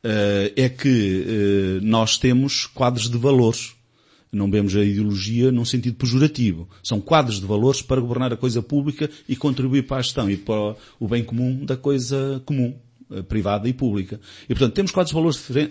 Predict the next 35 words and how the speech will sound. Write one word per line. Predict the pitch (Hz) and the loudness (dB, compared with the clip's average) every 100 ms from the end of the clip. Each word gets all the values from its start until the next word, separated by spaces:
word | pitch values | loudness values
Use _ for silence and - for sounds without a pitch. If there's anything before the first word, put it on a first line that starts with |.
| 120 | 0
diferentes. | 135 143 110 80 - - - - | 0 2 0 -2 -12 -18 -20 -6
E, | 113 | -4
portanto, | - 120 113 135 | 0 4 4 4
nós | 120 - | 2 2
podemos | 131 131 123 | 2 4 4
ir | 135 | 4
para | - 104 98 | 4 2 2
exemplos | 98 95 113 98 | 0 0 0 0
muito | 104 135 | -4 -2
concretos. | 123 131 127 - - - | 0 2 2 0 -12 -2
Nós | 117 127 | 0 2
sentimos | 131 127 156 127 - - | 2 2 2 0 0 2
onde, | 196 147 90 87 - | 6 6 4 0 -2
normalmente, | 110 139 139 135 147 127 87 | 0 2 2 4 6 4 2
a | 110 | 0
direita | 113 113 92 104 | 2 2 2 0
vê | 95 98 | 2 0
despesa, | - - 107 101 127 - - | 0 0 0 0 -2 -6 -6
nós | 127 123 | -2 2
vemos | 139 139 | 2 2
investimento | 147 - 156 151 123 107 - _ | -2 0 2 2 2 -2 -14 _
no | 110 | -6
que | 95 107 | -2 0
é, | 101 104 | 0 -2
por | - 120 | -6 -4
exemplo, | 117 120 - | -2 -4 -6
transportes | 139 131 135 - | -6 -4 -8 -6
públicos. | - 127 120 - - _ _ _ _ _ _ _ - | -4 -2 -4 -8 -20 _ _ _ _ _ _ _ -2
Onde | 160 170 165 160 | 6 8 8 6
a | 147 | 6
direita | 143 143 131 131 | 6 4 4 4
vê | 123 107 | 4 2
que | - 147 127 101 - - | 0 4 4 2 -6 -6
a | 120 | -4
recolha | 113 143 131 110 | 0 4 6 4